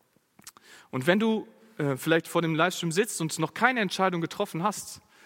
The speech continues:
für Jesus, dann möchte ich dir Mut machen. Dann möchte ich dir sagen, worauf wartest du noch? Komm zu Jesus, er wartet auf dich. Auch er möchte, er möchte auch für dich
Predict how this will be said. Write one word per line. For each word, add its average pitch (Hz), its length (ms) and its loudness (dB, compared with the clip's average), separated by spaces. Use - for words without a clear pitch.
für - 240 -2
Jesus, 127 580 -4
dann 147 100 2
möchte 185 160 2
ich - 60 -6
dir 180 120 4
Mut 202 240 0
machen. 117 340 -10
Dann - 100 0
möchte 202 80 4
ich 185 60 2
dir 190 100 4
sagen, 202 260 4
worauf 220 260 4
wartest 247 360 2
du 151 40 -2
noch? 113 320 -6
Komm 220 240 2
zu - 140 -4
Jesus, 139 260 -2
er 156 160 2
wartet 233 300 4
auf 170 120 2
dich. 175 180 0
Auch 170 80 0
er 233 180 4
möchte, 220 320 0
er 185 100 2
möchte 202 200 2
auch 202 80 0
für 185 140 -2
dich 240 300 -2